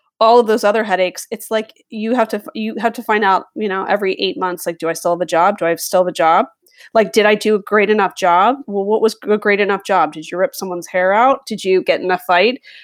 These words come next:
Did you leave your husband? Did you sleep with somebody? Did you commit fraud? Like, what is it that, that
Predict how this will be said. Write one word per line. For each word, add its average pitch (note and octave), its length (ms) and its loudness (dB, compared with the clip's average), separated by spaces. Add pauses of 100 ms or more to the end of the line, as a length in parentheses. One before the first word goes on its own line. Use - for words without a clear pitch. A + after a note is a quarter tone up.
Did F#3+ 120 -6
you F#3 120 -2
leave G3 220 -2
your G3 120 0
husband? G3 520 0
Did F3+ 140 -6
you D#3 60 -12
sleep F#3+ 300 -2
with G3+ 100 0
somebody? A#3 500 2
Did G#3 220 -2
you F3+ 240 0 (420)
commit G3+ 320 0
fraud? G#3 640 4
Like, F3+ 240 2
what A3 260 4
is D4 140 4
it B3+ 160 2
that, G#3+ 160 2 (360)
that G3+ 400 2